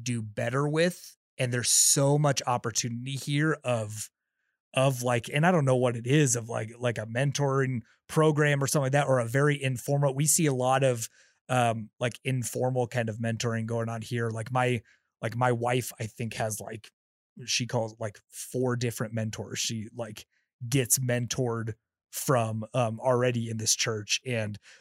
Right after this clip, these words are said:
um, and then she'll meet with some of our high school girls every now and then to kind of be a mentor to them. So, um, so for me, in, like, just what, what being an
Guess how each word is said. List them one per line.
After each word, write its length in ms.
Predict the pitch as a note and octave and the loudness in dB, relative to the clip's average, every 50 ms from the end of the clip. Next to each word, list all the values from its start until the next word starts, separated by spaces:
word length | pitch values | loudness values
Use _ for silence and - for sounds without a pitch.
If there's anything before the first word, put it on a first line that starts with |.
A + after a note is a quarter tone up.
| _ - | _ 0
um, 300 | B2+ A#2+ A2+ A2 A2 - - | 0 2 2 0 -2 -2 -2
and 80 | B2+ | -2
then 100 | B2+ B2 | 0 2
she'll 260 | A#2+ - - C#3 B2+ B2 | 2 4 4 4 4 4
meet 220 | A#2+ B2+ B2+ B2 | 2 -2 0 0
with 160 | B2 A#2+ - | -2 0 2
some 220 | - - C3 A#2+ A#2 | 2 2 2 2 0
of 100 | G#2 A2+ | -2 -2
our 220 | A2 A2 G#2 - _ _ _ _ | -2 -2 -4 -6 _ _ _ _
high 140 | - C3+ C3 | -2 0 2
school 400 | A#2+ - - C3+ A#2+ A#2 A2+ - _ | 2 2 0 0 -4 -4 -6 -6 _
girls 360 | B2 B2 A#2+ A2 A2 A2+ A2 A#2 | -2 -2 0 0 0 -2 -2 -2
every 200 | A2+ A#2 A#2 A#2 | -2 -2 -2 -2
now 220 | A#2 A2+ A2+ A2+ | 0 0 0 -2
and 100 | A2 A2 | -2 -2
then 220 | A2+ A2 G#2 G#2+ - | -4 -4 -6 -6 -4
to 260 | - A#2+ A2 G2+ G#2 - _ _ _ _ | -4 -4 -4 -4 -8 -16 _ _ _ _
kind 180 | - B2+ A2+ A#2 | -4 -2 -2 -2
of 140 | A2 A2 A2 | -4 -4 -4
be 160 | B2 A#2+ A#2+ | -2 0 0
a 60 | A#2 | 2
mentor 400 | A#2+ A#2 A#2+ A#2 - C3+ A#2+ A#2 | 2 0 0 -2 -2 -2 -2 -2
to 80 | A#2 A2+ | -2 0
them. 240 | B2 C3 B2+ B2 | 2 0 0 2
So, 220 | - - C#3 C3+ A#2 - - - - _ _ _ _ - | 0 0 2 0 0 -4 -8 -20 -20 _ _ _ _ 2
um, 320 | D#3+ D3+ D3 C3 A#2 - _ _ - | 4 4 6 4 2 -2 _ _ 0
so 120 | - G3 | 2 2
for 140 | E3 G3 G3+ | 4 4 4
me, 240 | G#3 A#3 A#3+ G#3 E3+ | 6 6 4 6 6
in, 160 | F3 E3 E3 | 4 4 6
like, 240 | E3 D3+ D3 B2 - | 6 4 4 2 2
just 440 | - F#3 D#3+ - - - - - _ _ - | 2 4 4 4 4 2 0 -6 _ _ -16
what, 520 | E3 D#3 D3 C3+ C3 D#3+ F3+ F3+ - - _ _ _ _ _ _ _ _ _ - | -10 -8 -6 0 4 4 4 4 2 0 _ _ _ _ _ _ _ _ _ -2
what 160 | D3 C#3+ C#3+ | -2 0 2
being 180 | C3+ E3+ D#3 D3 | 4 4 4 4
an 160 | C#3 C3 | 2 0